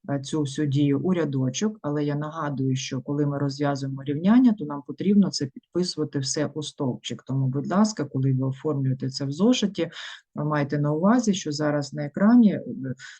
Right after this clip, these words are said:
я економлю місце, бо мені нема де написати, ви це підписуєте, кожну окрему дію підписуєте у рядочок, саме при розв'язанні рівняння. І у нас виходить відповідь: х дорівнює одна ціла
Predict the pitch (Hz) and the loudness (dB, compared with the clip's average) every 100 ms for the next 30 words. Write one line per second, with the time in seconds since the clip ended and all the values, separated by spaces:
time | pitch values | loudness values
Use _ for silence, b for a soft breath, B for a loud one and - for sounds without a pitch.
0 | _ 143 160 - 160 156 175 165 147 147 | _ -2 -2 0 -2 0 -2 0 0 0
1 | 156 202 262 - 202 185 185 180 170 180 | 4 6 6 2 0 2 2 0 -2 -4
2 | 180 165 165 156 151 156 - 151 147 147 | -4 -4 -6 -8 -10 -6 -4 -4 -2 0
3 | 208 214 175 135 - 170 185 165 147 139 | 2 2 -4 -6 -4 -4 -2 -4 -4 -6
4 | - 170 139 139 135 135 143 143 156 156 | -2 -2 0 -2 -4 -2 -4 -2 -4 2
5 | 247 247 156 151 - 180 - 156 151 135 | 4 4 0 -6 -4 -6 -4 -8 -6 -6
6 | - 170 151 131 117 - - - - 175 | -4 -2 0 -2 -4 -6 -10 -8 0 6
7 | 226 214 147 135 131 127 127 156 160 147 | 6 6 2 2 2 0 0 0 0 -2
8 | 139 127 120 107 123 120 B B - 208 | 0 0 -2 -2 -4 -6 B B 0 2
9 | 175 151 139 139 135 147 135 147 214 285 | 2 0 -4 -6 -4 -2 -2 2 2 2
10 | - 180 160 - 170 151 139 156 208 254 | 2 2 0 -2 -6 -6 -4 4 6 8
11 | 240 202 151 131 135 131 180 196 202 | 8 6 2 -2 -4 -6 0 2 2